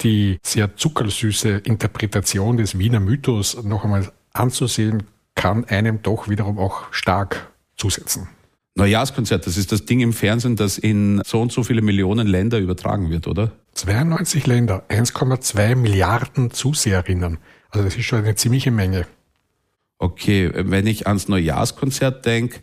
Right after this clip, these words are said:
Speaker 2: dann denke ich irgendwie so ein bisschen an leichte Unterhaltung, Strauß-Familie und sowas. Liege ich da richtig?
Speaker 1: Da liegst du sehr richtig, aber die Geschichte ist eine sehr lange. Das Neujahrskonzert gibt es ja nicht so lange, aber es gibt sehr lange schon die Wiener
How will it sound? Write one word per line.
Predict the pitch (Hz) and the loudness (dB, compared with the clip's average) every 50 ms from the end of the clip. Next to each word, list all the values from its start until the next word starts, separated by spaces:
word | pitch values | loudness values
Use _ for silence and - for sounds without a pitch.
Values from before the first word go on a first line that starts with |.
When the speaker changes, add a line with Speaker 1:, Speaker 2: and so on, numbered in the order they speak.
| - - _ _ _ _ _ _ _ | -20 -20 _ _ _ _ _ _ _
Speaker 2:
dann | - 104 98 95 98 98 92 90 | -2 0 2 2 2 2 0 0
denke | - 92 95 95 - | 0 0 0 2 0
ich | 107 95 | 0 0
irgendwie | 98 98 98 - 104 | 0 0 0 0 0
so | 98 - | 0 0
ein | 104 85 | -2 0
bisschen | 104 95 104 | 0 0 2
an | 95 90 95 | 2 2 2
leichte | 92 87 85 82 90 87 - - | 2 2 2 2 0 0 -2 -2
Unterhaltung, | 104 90 - - 80 82 87 107 107 - 87 | -4 -2 0 0 0 2 0 0 0 -2 -4
Strauß-Familie | 80 - - 80 90 120 - - - 90 85 82 82 82 82 | -6 -6 -4 -2 -2 -2 -2 -2 -2 0 0 0 0 -2 -4
und | 80 80 | -4 -4
sowas. | - 82 82 82 82 78 - - | -6 -6 -4 -4 -4 -4 -4 -6
Liege | 82 82 80 78 87 87 87 92 | -6 -4 -4 -2 -2 0 0 0
ich | 85 | 0
da | - | 0
richtig? | 82 82 82 95 - - 185 196 190 - - _ _ _ _ _ - | 0 -2 -2 -4 -2 -2 -2 -2 -2 -4 -10 _ _ _ _ _ -6
Speaker 1:
Da | 127 120 113 107 110 | -4 -2 -2 -2 -2
liegst | 104 104 120 - - - | 0 -2 -2 -2 -2 -2
du | 113 107 107 95 85 - _ | 0 0 0 -2 -4 -8 _
sehr | - - - - 101 107 117 120 | -8 -4 -2 0 2 2 2 2
richtig, | 147 160 156 - - 151 135 | 2 0 0 0 0 0 2
aber | 135 127 131 123 | 2 2 0 0
die | 127 123 | -2 -2
Geschichte | 123 - - 131 135 - - 151 | -2 -2 0 0 -2 0 0 0
ist | 131 107 | 0 2
eine | 123 123 123 | 2 2 2
sehr | - 131 123 | 2 2 2
lange. | 113 101 98 107 113 117 110 90 80 78 - _ _ _ _ - | 4 4 4 2 2 2 2 0 0 -2 -6 _ _ _ _ -8
Das | 104 101 95 - - - - - - - _ - - - - - - - - - | -6 -4 -4 -4 -6 -6 -8 -12 -18 -20 _ -20 -20 -20 -20 -20 -20 -20 -12 -8
Neujahrskonzert | - - 120 113 104 113 117 - - 147 135 - 127 117 113 - | -6 -2 0 0 2 0 0 0 0 0 0 2 0 0 0 -2
gibt | - 117 - - | -6 -6 -4 -4
es | - - | -2 -2
ja | 107 95 | -2 -2
nicht | 92 95 95 95 95 - - - | 0 0 0 -2 -2 -4 -4 -4
so | - 104 | -2 -2
lange, | 107 107 113 123 135 151 143 | 0 0 0 2 2 2 2
aber | 127 117 | 2 2
es | 117 113 | 0 -2
gibt | - 120 113 - | -2 -4 -4 -2
sehr | - 113 113 110 | 0 0 0 0
lange | 98 92 107 117 120 | 0 0 0 0 0
schon | - - 120 120 | 0 0 0 0
die | 120 113 98 95 | 0 0 0 0
Wiener | 95 98 101 117 123 120 | 0 2 2 2 2 0